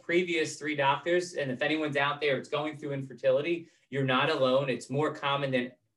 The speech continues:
than I thought, that anyone thinks. It, um, it's, it's, it's, be blunt, it, it sucked. It really, sorry, but it, I mean, it,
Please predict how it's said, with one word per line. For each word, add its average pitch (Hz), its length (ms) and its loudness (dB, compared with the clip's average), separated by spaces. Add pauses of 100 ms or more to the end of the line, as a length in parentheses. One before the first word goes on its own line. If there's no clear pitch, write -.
than 113 120 0
I 143 220 4
thought, 143 380 4
that 120 140 2
anyone 117 380 0
thinks. 147 400 -6 (580)
It, 143 260 2
um, 143 600 0 (880)
it's, 123 220 -10
it's, 123 280 -8
it's, 131 240 -6
be 135 180 -2
blunt, 135 320 0
it, 147 200 -2
it - 140 -12
sucked. - 600 0
It 117 100 -4
really, 131 580 2
sorry, 131 460 2
but 123 140 2
it, 120 180 0
I 127 40 2
mean, 123 180 0
it, 143 280 -2